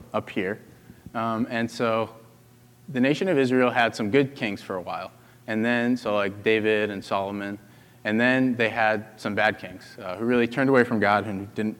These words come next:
really wanna walk with him. Um, so the kingdom split in two. And so this is about a hundred and fifty or so years before Nehemiah.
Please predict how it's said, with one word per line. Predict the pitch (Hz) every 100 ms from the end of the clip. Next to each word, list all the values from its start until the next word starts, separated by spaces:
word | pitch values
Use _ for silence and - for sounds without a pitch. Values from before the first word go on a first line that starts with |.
| -
really | 104
wanna | 101 95
walk | 98 101
with | 95
him. | 85 - - - - - - -
Um, | 104 104
so | -
the | 113 113
kingdom | - 190 180
split | - - 165
in | 151
two. | - 104 107 151 - - - - - -
And | 120 120 120
so | 123 135
this | 151
is |
about | 147 127 123
a |
hundred | 104 135 151
and | 123
fifty | - 127 - 117 113 110
or | 104 107
so | - 101
years | 98 98 95
before | - 92 - 95 92 90
Nehemiah. | 101 92 90 90